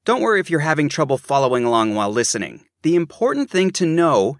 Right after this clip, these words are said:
is that this leaves us with the expression question mark plus one. The final step of the puzzle has us subtract the original number,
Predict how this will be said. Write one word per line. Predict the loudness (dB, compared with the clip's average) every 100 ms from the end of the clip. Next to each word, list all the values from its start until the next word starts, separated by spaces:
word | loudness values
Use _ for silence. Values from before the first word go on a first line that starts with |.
| -6
is | -2
that | -2 -4 -2
this | -2 -2 -4
leaves | -4 -2 0
us | 2 0 0
with | -4 -2
the | 0 0
expression | 0 -4 0 0 0 0 0 -2 _ _
question | -8 -4 -2 -2 -2
mark | 0 0 0 -8
plus | -6 -2 -2 -4
one. | -2 0 0 -6 -20 _ _ _ _ -4
The | -4
final | 0 0 0 0
step | -2 0 0
of | 0 -2
the | -2
puzzle | 0 0 0
has | -2 0 0
us | 0 0
subtract | 0 -2 -4 -2 -2 -2 -4
the | -2
original | 0 0 0 0 0
number, | 0 0 -2